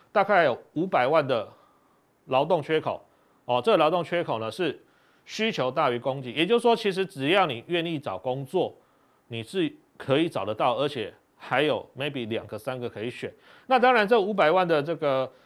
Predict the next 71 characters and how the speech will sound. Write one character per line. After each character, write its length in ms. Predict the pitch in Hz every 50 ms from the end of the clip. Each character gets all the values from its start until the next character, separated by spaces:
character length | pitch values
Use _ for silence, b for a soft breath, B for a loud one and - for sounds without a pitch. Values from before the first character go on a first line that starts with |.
| b b b
呃， 220 | - 120 120 120 123
缺 220 | 120 - - 196 190
工 200 | 180 190 185 160
里 100 | 117 110
面 180 | 143 156 139
哦， 140 | 135 123 117
有 120 | 123 120 120
蛮 200 | 127 123 143 156
多 140 | 170 180 175
可 100 | 156 120
能 160 | 110 113 120
就 120 | 151 147
是 120 | 135 143 147
一 80 | 139
些 200 | 135 143 147 143
比 120 | 127 120 104
较 160 | 127 127 127 120
基 240 | - - 151 165
础 200 | 151 - - 107
的 120 | 90 104 107
工 200 | - 131 131 135
作， 140 | 131 143 120
比 140 | 120 113
如 40 | 123
说 240 | 127 143 147 147 147 b b b b b b b b
餐 260 | b - 170 160 165 160
厅 180 | 170 165 170
的 180 | 165 151 135 127
服 280 | - - 131 143 170
务 40 | 180
员 240 | 156 131 120 120 127
啊， 240 | 139 143 147 143 143 -
哦， 120 | 120 117
或 120 | 113 147 151
者 60 | 135
说 120 | 139 151
像 180 | 156 170 160 143
超 260 | - - - 147 156 160
市 220 | - - 165 147
的 120 | 131 127
这 140 | 117 131 147
些 100 | 139 156
收 300 | - - - 165 151 156
银 80 | 147 143
员 200 | 117 110 110 113
等 180 | 110 113 127 135
等 100 | 131 104 -
哈。 100 | 120 113
它 160 | - 202 226
不 100 | 226 214
是 80 | 220
说 240 | 196 220 220 220 214 B B B B B B B
工 180 | - 202 202 196
资 160 | 170 196 202
非 180 | 190 - 196 190
常 160 | - 147 143
高 160 | 139 160 156
的 80 | 147 123
工 220 | - 139 135 143
作， 160 | 135 151 123 107
但 140 | 214 220 202
是 80 | 226
基 180 | - - 226 226
本 200 | 202 180 131 127
上 180 | 143 165 156
你 80 | 147 151
只 100 | 147 143
要 140 | 127 139 135 170
愿 160 | 165 151 147
意 120 | 151 143
做， 340 | 127 - - 208 180 127